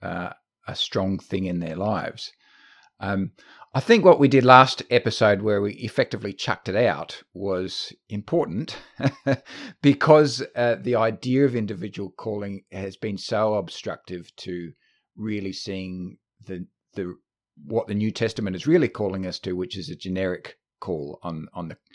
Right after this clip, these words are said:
for all people who come to Christ. Uh, and we describe that as a threefold call to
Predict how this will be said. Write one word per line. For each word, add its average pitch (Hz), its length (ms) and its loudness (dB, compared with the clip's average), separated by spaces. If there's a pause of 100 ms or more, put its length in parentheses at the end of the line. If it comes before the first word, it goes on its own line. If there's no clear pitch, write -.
(240)
for - 120 -4
all 123 220 2
people 101 320 -4
who 92 140 -6
come 82 240 -10
to - 80 -16
Christ. - 500 -12 (480)
Uh, 87 180 -6
and 87 180 -4
we 87 100 0
describe 85 420 -2
that 85 140 -4
as 80 140 -6
a 78 60 -8
threefold 85 720 -4
call 82 300 -8
to 80 400 -10